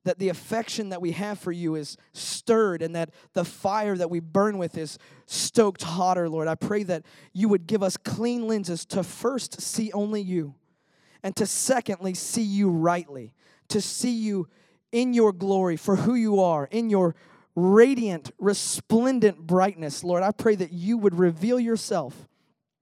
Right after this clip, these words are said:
to us in a whole new way. Je-, Jesus,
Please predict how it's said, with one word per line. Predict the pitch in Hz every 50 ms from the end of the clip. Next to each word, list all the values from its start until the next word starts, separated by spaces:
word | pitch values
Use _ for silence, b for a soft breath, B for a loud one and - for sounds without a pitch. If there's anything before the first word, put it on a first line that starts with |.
| _ _ _ - -
to | - - 202 190
us | 185 175 -
in | 175 165
a | 151
whole | 139 139 190 190 190
new | 190 180 180
way. | 175 156 143 127 131 b b b b b b b
Je-, | 170 - 196 208 - _ 190
Jesus, | 170 165 226 247 247 214 254 240 - -